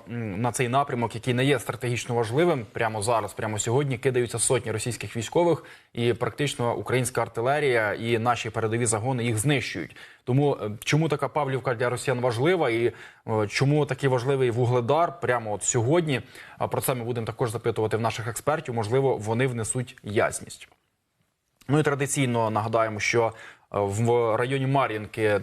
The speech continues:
так, теж небезпечна ситуація. Тут росіяни намагаються взяти Мар'їнку. Ну, імовірно, якщо росіяни зможуть повністю закріпитись в Мар'їнці, і, е, якщо вони от, е,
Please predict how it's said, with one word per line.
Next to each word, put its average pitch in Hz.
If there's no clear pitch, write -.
так, 117
теж 123
небезпечна 113
ситуація. 131
Тут 113
росіяни 110
намагаються 110
взяти 120
Мар'їнку. 131
Ну, 156
імовірно, 170
якщо 117
росіяни 123
зможуть 120
повністю 120
закріпитись 120
в -
Мар'їнці, 143
і, 127
е, 107
якщо 120
вони 123
от, 113
е, 110